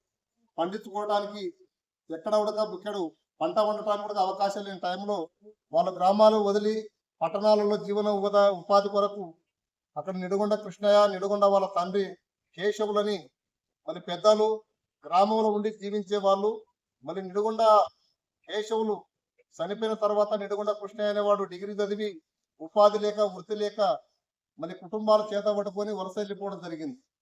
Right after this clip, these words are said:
అతడు వలస వెళ్ళిపోతే అక్కడ ఉన్న కొంతమంది బీసీ నాయకులు మరి ఈ దళితునికి, బుడగదంగాల వ్యక్తికి ఈ భూమి ఎందుకు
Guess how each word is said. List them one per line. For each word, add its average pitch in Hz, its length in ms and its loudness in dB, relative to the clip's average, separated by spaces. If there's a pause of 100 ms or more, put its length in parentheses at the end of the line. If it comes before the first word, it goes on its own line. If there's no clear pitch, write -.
(240)
అతడు 196 280 -2
వలస 190 240 -8
వెళ్ళిపోతే 214 440 -4
అక్కడ 214 200 -2
ఉన్న 214 160 -2
కొంతమంది 202 440 -4
బీసీ 202 320 -10
నాయకులు 202 420 0 (540)
మరి 185 180 -6
ఈ 202 60 -4
దళితునికి, 208 540 -4
బుడగదంగాల 214 600 2
వ్యక్తికి 208 400 -4
ఈ 202 120 -10
భూమి 214 220 -8
ఎందుకు 208 340 -2